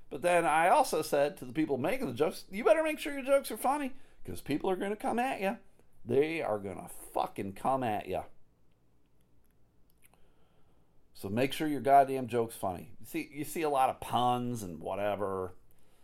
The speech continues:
People talking about the Titanic, whatever. You know, all, all easy shit, whatever.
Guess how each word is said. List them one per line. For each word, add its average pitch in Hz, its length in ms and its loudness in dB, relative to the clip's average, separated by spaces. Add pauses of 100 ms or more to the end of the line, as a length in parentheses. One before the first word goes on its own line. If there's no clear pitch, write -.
(200)
People - 200 -14
talking 95 300 -2
about 87 260 -2
the - 80 -12
Titanic, 87 880 -10
whatever. 73 540 -10 (720)
You - 80 -16
know, - 180 -20
all, 113 300 6
all 120 320 6
easy 98 340 -4
shit, - 400 -10
whatever. - 520 -10